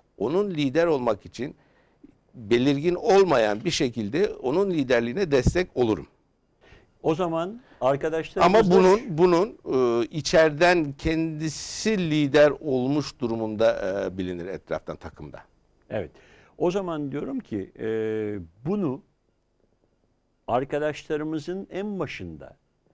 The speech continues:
Speaker 2: lider olmama yılgınlığına düşmemeleri gerekir diye bağlayabiliriz. Grup içerisinde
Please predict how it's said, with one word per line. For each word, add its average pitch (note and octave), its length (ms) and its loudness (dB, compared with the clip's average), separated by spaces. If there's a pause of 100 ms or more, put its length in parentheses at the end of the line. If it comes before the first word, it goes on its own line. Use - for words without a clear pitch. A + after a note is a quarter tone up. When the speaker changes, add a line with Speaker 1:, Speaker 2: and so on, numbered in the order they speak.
(140)
Speaker 2:
lider C3 520 -2 (200)
olmama E3 540 0
yılgınlığına C3 960 -4 (440)
düşmemeleri B2 800 -4
gerekir C3 500 -4
diye E3+ 220 -6
bağlayabiliriz. G2+ 880 -6 (1400)
Grup B3 260 0
içerisinde G2 800 -4